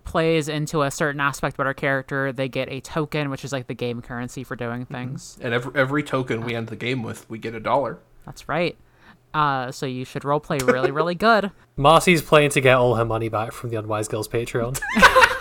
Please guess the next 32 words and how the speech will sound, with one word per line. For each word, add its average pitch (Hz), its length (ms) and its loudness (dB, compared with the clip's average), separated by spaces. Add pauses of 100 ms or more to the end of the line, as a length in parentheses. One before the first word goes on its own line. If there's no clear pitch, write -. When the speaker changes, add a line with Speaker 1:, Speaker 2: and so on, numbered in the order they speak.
(1200)
Speaker 2:
This - 240 2
is, 190 200 0
this 190 200 4
is 165 120 0
how 170 120 10
I 160 100 10
get 165 240 8
it 165 60 10
all 160 220 10
back. 170 540 8
<laughs> - 40 -8 (500)
Speaker 3:
Uh, 139 920 4 (320)
my 120 140 -4
lures, 110 580 -4
my 117 80 -10
lures. 113 720 -8 (460)
Every 156 220 4
time 165 220 4
someone 151 260 4
engages 131 480 2
with 120 60 0
a 117 40 -4
camper 135 360 -2
as 123 200 0
a 113 80 -2
fully 180 320 0
realized 120 500 2
character, 147 500 2
they 127 100 0
get 120 180 -2
a - 60 -8
token. 123 400 -4